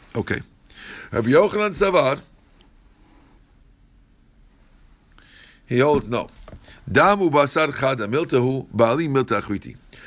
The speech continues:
Rabbi Yochanan disagrees <clears throat> with Rabbah, 'cause Rabbah had said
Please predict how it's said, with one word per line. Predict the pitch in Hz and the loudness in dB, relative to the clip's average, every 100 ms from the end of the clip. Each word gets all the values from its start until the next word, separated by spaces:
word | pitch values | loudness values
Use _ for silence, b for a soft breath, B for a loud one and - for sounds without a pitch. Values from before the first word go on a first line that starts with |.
| B | B
Rabbi | 110 | 0
Yochanan | 165 180 180 147 | 0 0 -4 -6
disagrees | 151 143 123 151 156 139 135 - - _ - | -6 -6 -8 -8 -8 -8 -8 -10 -14 _ -18
<clears throat> | - 127 110 - _ - | -14 -14 -14 -18 _ -10
with | 104 | -6
Rabbah, | 95 107 67 - _ | -4 -4 -6 -14 _
'cause | - 82 | -14 -10
Rabbah | 110 160 190 151 | -4 -2 -2 -2
had | 131 123 | -4 -4
said | 143 117 110 | -4 -4 -6